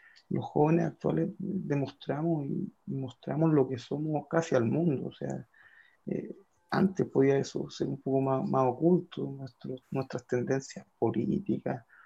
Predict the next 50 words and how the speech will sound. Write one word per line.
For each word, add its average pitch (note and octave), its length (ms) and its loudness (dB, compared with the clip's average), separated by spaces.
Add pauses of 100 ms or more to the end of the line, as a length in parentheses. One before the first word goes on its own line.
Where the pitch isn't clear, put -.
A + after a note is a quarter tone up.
(340)
nues-, C3+ 320 -6
nuestros - 460 -4
gustos - 380 -8
personales. D3+ 520 0
Ahora C3+ 240 -4
no, C#3 260 -6
eso C3 380 -4
está C3+ 400 0 (540)
a B2+ 60 -2
libre C3 260 2
disposición B2+ 640 0
a C3 60 -2
veces. B2 260 -8 (880)
Eh, A#2+ 400 4 (680)
pero C3 1080 6
yo, D#3+ 500 4
con C3+ 140 -4
el B2+ 80 -8
pasar - 340 -6
del C#3+ 180 0
tiempo, C#3 640 -10
después - 540 -6
de, C3 100 -6
de - 220 -6
todo - 180 -4
esto, A#2+ 220 -12 (580)
yo C#3+ 180 4
pensé D#3 420 0
en C3 100 4
un B2+ 80 2
momento B2 340 0
dado C3+ 240 0
que C3 120 0
Piñera C3+ 400 0
ya C3+ 100 -4
no C3 100 2
daba C3 200 0
para C3 180 -2
más B2+ 300 -4
y B2+ 100 0
que B2+ 80 0
iba C3+ 220 0
a C3+ 40 -8
renunciar C3 600 2
o B2 100 0
que B2+ 60 -2
se C3+ 160 -4
iba C3+ 80 0
a - 40 -6
arrancar, - 480 -8